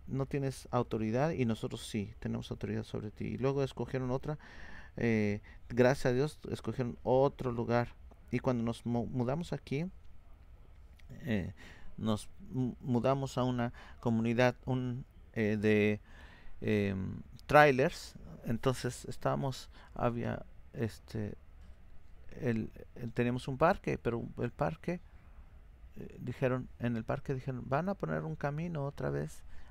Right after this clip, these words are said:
así que no, no van a po-, no van a poder construir un parque".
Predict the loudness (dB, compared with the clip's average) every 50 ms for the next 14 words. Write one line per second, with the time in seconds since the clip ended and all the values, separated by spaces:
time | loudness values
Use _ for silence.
0 | -8 -8 -6 -6 -6 -6 -4 -2 -2 0 2 2 2 2 2 0 0 0 -2 -2
1 | -2 -4 -2 -4 -6 -8 -6 -2 0 2 4 4 4 2 2 0 0 0 0 -2
2 | -4 -4 -2 -2 -2 -2 -2 0 0 0 0 0 0 -4 -6